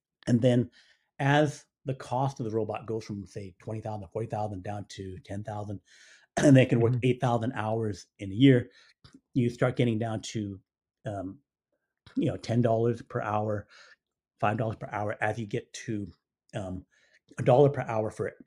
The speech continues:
Speaker 1: an eight thousand dollar Tesla bot working eight thousand hours. Then you get to,
Speaker 2: Mm-hmm.
Speaker 1: to one dollar per hour.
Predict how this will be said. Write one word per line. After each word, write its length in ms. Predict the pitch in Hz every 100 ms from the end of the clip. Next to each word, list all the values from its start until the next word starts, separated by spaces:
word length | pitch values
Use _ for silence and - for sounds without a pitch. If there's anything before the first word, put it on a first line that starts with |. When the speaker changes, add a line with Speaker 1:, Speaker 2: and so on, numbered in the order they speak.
| _
Speaker 1:
an 120 | 117
eight 160 | 147 139
thousand 240 | 131 123
dollar 160 | 120 104
Tesla 280 | - 120 101
bot 240 | 101 95 -
working 260 | 113 - -
eight 160 | 110
thousand 280 | - 104 101
hours. 460 | 98 98 82 - - _ _ _ _ _ -
Then 120 | 113
you 60 | 107
get 180 | - 117
to, 60 |
Speaker 2:
Mm-hmm. 180 | 120 110
Speaker 1:
to 80 | 101
one 200 | 107 104
dollar 260 | 98 98
per 160 | 87 - 98
hour. 300 | 90 80